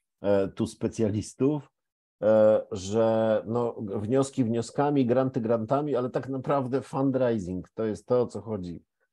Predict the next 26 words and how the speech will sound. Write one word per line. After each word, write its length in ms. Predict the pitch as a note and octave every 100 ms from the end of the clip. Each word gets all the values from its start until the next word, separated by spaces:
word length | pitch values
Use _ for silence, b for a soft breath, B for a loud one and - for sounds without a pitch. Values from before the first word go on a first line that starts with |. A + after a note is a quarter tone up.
| _ _
Zostań 560 | F#2 F#2 C#3 - C3 B2
fundraiserem, 920 | - A#2+ A2+ A2+ G#2+ B2+ A#2+ A#2 A2+
e, 40 | G#2 - G#2+ G#2 G#2 G2+
i 120 | G#2+
wtedy, 840 | G2 - G#2+ G2 G#2 G2+ G2+ G2+ -
e, 240 | G2 F#2+ F#2
to 120 | A2
się 160 | G2 G2+
powiedzie. 580 | - F#2+ G2+ E2+ E2+ F2+ _ _ _ -
E, 160 | G#2+
powiedz, 400 | - D#3+ D3+ C#3
Ulu, 460 | - D3 C3+ B2+ -
ja-, 200 | A2 A2 -
jak, 320 | C#3 C#3+ C#3
jak, 240 | C#3+ B2 -
jak 240 | C#3+ C3+
ty 140 | -
rozumiesz 540 | E3+ D3+ D3 C#3+ C3 -
to 120 | A#2
pojęcie 600 | - A2+ A2 G2+ - C#3
i 120 | A2
co 200 | G#2+ D3
ono 160 | D3+ C3+
w 80 | -
praktyce 540 | B2+ A#2 - C3+ C3
oznacza? 560 | A#2 A2+ F#2 D#2+ D2+